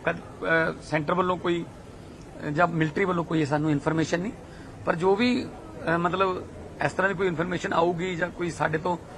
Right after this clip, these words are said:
ਕੋਈ ਸ-, ਅਹ, ਪੰਜਾਬ ਸਰਕਾਰ ਵੱਲੋਂ ਹੈਲਪ ਮੰਗਣਗੇ, ਅਸੀਂ ਇਸ ਮਾਮਲੇ 'ਚ ਦੇਸ਼ ਦੇ ਨਾਲ ਖੜ੍ਹੇ ਹਾਂ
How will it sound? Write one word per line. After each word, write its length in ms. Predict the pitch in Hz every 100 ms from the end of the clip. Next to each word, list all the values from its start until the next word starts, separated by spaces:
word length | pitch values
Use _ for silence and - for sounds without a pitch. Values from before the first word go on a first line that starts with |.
| - - -
ਕੋਈ 120 | 175
ਸ-, 180 | 170 -
ਅਹ, 340 | 185 117 - 156
ਪੰਜਾਬ 280 | 175 170
ਸਰਕਾਰ 240 | 156 160 175
ਵੱਲੋਂ 220 | 175 175
ਹੈਲਪ 160 | 151 -
ਮੰਗਣਗੇ, 320 | 170 208 226 - - - 156
ਅਸੀਂ 220 | 160 220
ਇਸ 120 | 175
ਮਾਮਲੇ 260 | 196 202 208
'ਚ 40 |
ਦੇਸ਼ 260 | 175 175 143
ਦੇ 80 | 196
ਨਾਲ 200 | 160 151
ਖੜ੍ਹੇ 200 | 143
ਹਾਂ 80 | 175